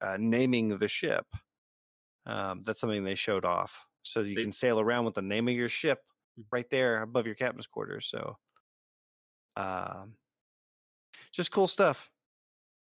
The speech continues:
Speaker 2: Absolutely. After that was, uh, Ravenlock. This was a surprise to see. Um, very almost Japanese looking, uh, in terms of its look. You know, uh, the characters, very big anime googly eyes.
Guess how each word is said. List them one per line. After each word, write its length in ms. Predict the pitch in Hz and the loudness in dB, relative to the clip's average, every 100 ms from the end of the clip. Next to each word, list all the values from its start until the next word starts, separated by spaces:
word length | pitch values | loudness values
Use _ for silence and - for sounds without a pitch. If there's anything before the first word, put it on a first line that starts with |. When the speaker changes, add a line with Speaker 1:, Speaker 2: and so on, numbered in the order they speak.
| _ _ - | _ _ -12
Speaker 2:
Absolutely. 460 | 90 90 95 82 92 _ _ _ _ - | -12 -12 -14 -16 -18 _ _ _ _ -2
After 400 | 104 110 120 104 | 0 0 -4 -4
that 300 | 110 113 - | -2 -2 -4
was, 520 | 101 101 107 107 101 | -8 -4 -4 -6 -6
uh, 300 | 107 110 110 | -4 -2 -2
Ravenlock. 840 | 107 98 185 190 113 87 82 76 - - _ _ _ _ _ _ _ | -2 0 0 0 -4 -4 -8 -10 -14 -20 _ _ _ _ _ _ _
This 100 | - | -18
was 120 | 165 135 | -12 -10
a 40 | |
surprise 400 | - - 95 90 | -12 -8 -6 -6
to 60 | - | -10
see. 360 | - 90 95 _ - | -10 -8 -10 _ -12
Um, 400 | 92 92 92 92 | -8 -6 -6 -6
very 680 | 101 123 131 131 127 123 127 _ _ _ _ _ _ _ - | -4 -2 -2 -4 -4 -6 -10 _ _ _ _ _ _ _ -12
almost 320 | 104 113 110 | -8 -8 -10
Japanese 440 | 110 104 104 120 | -12 -10 -10 -10
looking, 360 | 104 90 87 95 _ _ _ _ _ _ _ _ _ _ _ _ _ - | -10 -10 -10 -10 _ _ _ _ _ _ _ _ _ _ _ _ _ -12
uh, 260 | 87 87 82 | -6 -6 -6
in 100 | 90 | -10
terms 440 | 98 95 92 90 | -10 -10 -10 -8
of 260 | 92 87 82 | -8 -8 -10
its 220 | 85 - | -14 -12
look. 260 | 87 90 - | -12 -12 -14
You 120 | 87 | -12
know, 260 | 87 82 78 | -12 -12 -12
uh, 220 | 80 78 | -14 -14
the 100 | 80 | -16
characters, 560 | - 85 - 90 87 _ | -14 -14 -10 -10 -12 _
very 240 | 90 87 | -10 -10
big 280 | 82 87 85 | -8 -10 -12
anime 480 | - 85 85 82 78 - | -12 -12 -12 -14 -16 -14
googly 360 | 92 87 87 | -12 -8 -8
eyes. 460 | 76 80 87 - - | -6 -6 -8 -10 -18